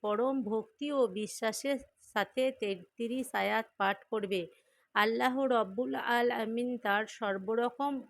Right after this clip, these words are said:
সৎ উদ্দেশ্য সফল করে দেবেন এবং সে পুরোপুরিভাবে আল্লাহর নিরাপত্তা ও আশ্রয়ের মধ্যে কালযাপন করতে পারবে।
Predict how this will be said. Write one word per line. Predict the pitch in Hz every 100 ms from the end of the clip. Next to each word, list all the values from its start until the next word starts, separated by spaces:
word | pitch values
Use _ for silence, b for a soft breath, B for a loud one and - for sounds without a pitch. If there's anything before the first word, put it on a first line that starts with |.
| _
সৎ | _ 226 208 220 233
উদ্দেশ্য | 196 180 220 - 277
সফল | 277 - 196 - 285 320
করে | 285 269 262 262 B B B B -
দেবেন | 196 226 208 208 196
এবং | 196 196 262 277
সে | - 233 254
পুরোপুরিভাবে | 269 226 208 214 247 277 302 254 233 190 247
আল্লাহর | 233 196 196 214 220 269
নিরাপত্তা | 240 202 202 202 226 226 - 262
ও | 254 226
আশ্রয়ের | 226 208 202 - - 254 269 285
মধ্যে | 262 247 208 240
কালযাপন | 240 202 202 196 202 247 247
করতে | 233 208 - 202
পারবে। | 196 185 180 175 170